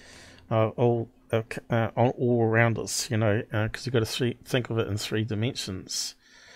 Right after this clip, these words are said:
Is the light somehow being bent? So when we see in the light over here,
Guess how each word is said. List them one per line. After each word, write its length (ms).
Is 140
the 80
light 260
somehow 380
being 400
bent? 400
So 720
when 180
we 80
see 220
in 100
the 80
light 360
over 200
here, 500